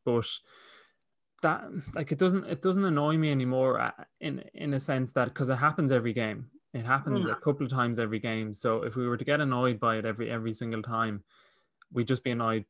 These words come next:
Speaker 1: throughout the whole, the whole game. I don't know, would you share that kind of view, Steve, that we just get used to players falling to the ground, whether it's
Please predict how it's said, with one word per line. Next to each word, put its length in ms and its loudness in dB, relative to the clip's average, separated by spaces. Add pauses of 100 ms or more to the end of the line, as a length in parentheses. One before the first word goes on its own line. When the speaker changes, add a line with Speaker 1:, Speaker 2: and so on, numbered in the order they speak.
(140)
Speaker 1:
throughout 240 0
the 80 0
whole, 320 2 (160)
the 100 0
whole 200 4
game. 400 0 (500)
I 60 -2
don't 160 2
know, 100 6
would 140 4
you 140 8
share 300 2
that 260 4
kind 180 2
of 100 2
view, 280 4
Steve, 380 0
that 300 2 (800)
we 140 0
just 200 0
get 140 2
used 360 0
to 300 2 (200)
players 340 0
falling 360 2
to 80 -6
the 80 -2
ground, 400 -2
whether 240 0
it's 300 -10